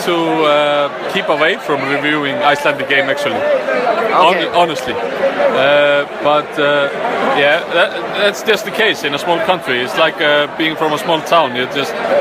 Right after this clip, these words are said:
Speaker 1: you know, if you're going to do it, and you're going to
Speaker 2: All
Speaker 1: do
Speaker 2: right,
Speaker 1: it
Speaker 2: here, here's the wine, Bjarke. We need to wave to this guy to get the wine over here.
Speaker 1: Ah, yeah.
Speaker 2: Because you're,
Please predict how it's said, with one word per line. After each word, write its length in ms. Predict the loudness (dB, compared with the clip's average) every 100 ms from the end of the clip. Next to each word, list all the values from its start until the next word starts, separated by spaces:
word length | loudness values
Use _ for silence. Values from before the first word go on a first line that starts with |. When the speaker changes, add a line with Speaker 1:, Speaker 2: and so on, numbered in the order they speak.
| 2 4
Speaker 1:
you 80 |
know, 200 | 4 2 0 -4 -2
if 140 | -2 -2
you're 140 | 0
going 200 | 0 -2
to 100 | -2
do 160 | 0 0
it, 140 | -2 -6 -8 -6 -4
and 100 | -2
you're 140 | 0 0
going 120 | 2
to 60 |
Speaker 2:
All 60 | 4
Speaker 1:
do 40 |
Speaker 2:
right, 220 | 4 2 0
Speaker 1:
it 60 |
Speaker 2:
here, 200 | 0 0
here's 360 | -2 -2 -2 -2
the 100 | 2
wine, 360 | 2 2 -2
Bjarke. 440 | -2 -2 -2 -4 -2
We 100 | -2
need 200 | -2 -2
to 360 | 0 0 0 0
wave 280 | 0 0 -4 -4
to 100 | 0
this 220 | 0 0
guy 340 | 4 4 2
to 200 | -2 -2
get 180 | 0 0
the 100 | 2
wine 300 | 4 4 2
over 220 | 0 2
here. 180 | 2 0
Speaker 1:
Ah, 180 | 0 -2
yeah. 140 | -2
Speaker 2:
Because 320 | 2 4 4
you're, 180 | 2 0